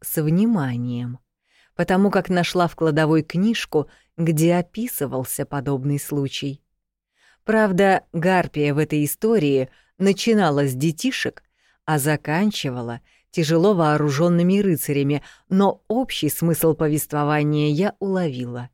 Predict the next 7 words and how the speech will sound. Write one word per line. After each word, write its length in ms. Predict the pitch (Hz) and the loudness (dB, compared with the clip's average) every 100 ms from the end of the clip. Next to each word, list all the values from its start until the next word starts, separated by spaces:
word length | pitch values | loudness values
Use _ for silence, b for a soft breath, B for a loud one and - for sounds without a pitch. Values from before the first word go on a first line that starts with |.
| _ _ _ _ _ _ _ _ _ _ _ | _ _ _ _ _ _ _ _ _ _ _
До 280 | 190 185 185 | 0 2 4
детей 720 | 151 147 - 180 196 156 - - | 2 -2 -2 0 0 -2 -6 -2
мне 360 | 170 170 160 | 0 2 2
дела 340 | 151 196 180 - | 2 2 2 0
особого 640 | 165 156 - 170 160 160 | -4 -4 -2 0 0 0
не 300 | 175 196 190 | 0 0 0
было. 340 | 131 120 120 | -2 -4 -6